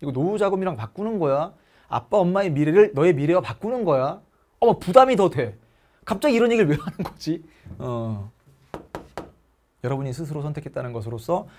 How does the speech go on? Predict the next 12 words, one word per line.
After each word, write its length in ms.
내 200
행복을 600
위해 300
차근차근 520
걸어 280
나가고 360
있다. 360
나는 500
나의 260
행복을 400
내가 200
설계하고 560